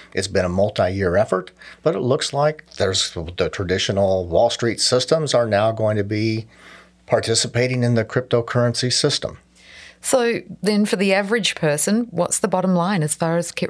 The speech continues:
Speaker 2: cryptocurrency goes? What does it mean for us now and I guess in the future?
Speaker 1: Well, if you can just blow it all off and pay no attention to it whatsoever, and it won't affect you a bit.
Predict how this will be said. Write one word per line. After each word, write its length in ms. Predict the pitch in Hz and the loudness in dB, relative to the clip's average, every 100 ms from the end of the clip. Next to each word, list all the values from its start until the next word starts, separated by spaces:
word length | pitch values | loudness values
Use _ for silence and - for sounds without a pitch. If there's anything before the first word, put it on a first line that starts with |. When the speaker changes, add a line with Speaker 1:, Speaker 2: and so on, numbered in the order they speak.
| - | -4
Speaker 2:
cryptocurrency 840 | - - 180 170 180 208 220 151 | -4 -2 -2 -2 -2 -2 -2 -4
goes? 380 | 135 131 131 - - | 0 0 -2 -4 -2
What 180 | 165 | 0
does 120 | 180 170 | 0 0
it 100 | - | 0
mean 360 | 165 165 170 | 0 0 0
for 500 | - 165 156 147 - - | 0 0 2 0 -4 -4
us 300 | 147 - - | -4 -2 0
now 560 | 139 131 107 120 - - | 0 0 0 -2 -2 -2
and 320 | 175 180 170 | -2 0 0
I 120 | 175 | -2
guess 220 | 180 185 | -4 -2
in 60 | 185 | -2
the 80 | 175 | -2
future? 440 | 180 - - 139 - _ - - - | -4 -4 -4 -6 -10 _ -20 -14 -2
Speaker 1:
Well, 240 | 123 202 | 2 2
if 420 | 147 - - - - - | 0 -4 -20 -20 -20 -10
you 340 | 98 110 117 117 | -2 0 0 0
can 340 | - 202 208 | 0 2 4
just 340 | 131 151 117 98 | 2 0 -2 2
blow 220 | 139 180 | 4 4
it 80 | 185 | 4
all 160 | 180 | 4
off 200 | 185 170 | 4 2
and 120 | 127 | 0
pay 120 | 156 170 | 0 2
no 140 | 170 | 2
attention 360 | 170 170 170 156 | 2 0 0 0
to 120 | 160 | 2
it 80 | 147 | 4
whatsoever, 720 | 151 - 123 113 101 69 71 | 2 2 2 4 4 0 0
and 80 | |
it 100 | 92 | 0
won't 220 | 95 107 104 | 0 0 0
affect 340 | - 98 - | 0 0 0
you 120 | 92 | -2
a 40 | 82 | 0
bit. 300 | 80 - | 0 -2